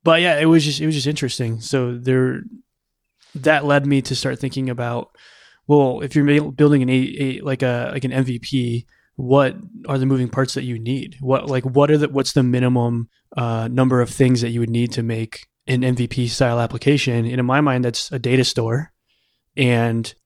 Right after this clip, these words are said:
uh, a collection of functions that you can pass data. You can collect data from the user and pass it to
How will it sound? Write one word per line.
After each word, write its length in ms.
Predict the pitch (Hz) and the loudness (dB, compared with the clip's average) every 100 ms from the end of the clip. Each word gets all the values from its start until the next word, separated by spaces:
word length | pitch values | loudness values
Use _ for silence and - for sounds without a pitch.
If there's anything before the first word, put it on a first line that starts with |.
| - | -4
uh, 440 | 127 117 113 113 127 | -2 0 -2 -4 -6
a 60 | |
collection 440 | - 139 135 - 135 | -2 0 2 0 -2
of 120 | 113 | 0
functions 480 | - 135 - 135 127 | 0 0 2 0 0
that 80 | |
you 120 | 120 123 | 0 0
can 140 | 123 | -2
pass 300 | 117 120 117 | 0 -2 -2
data. 440 | 123 123 120 117 | -4 -2 -2 -2
You 120 | 117 120 | -2 -4
can 100 | 123 | -2
collect 240 | 139 131 | 0 2
data 220 | 135 123 | 0 0
from 140 | 120 120 | -2 -2
the 60 | |
user 300 | 131 151 123 | 0 2 2
and 80 | 120 | 0
pass 240 | 123 120 | -4 -6
it 120 | 123 - | -8 -4
to 340 | 131 120 120 | 0 0 -2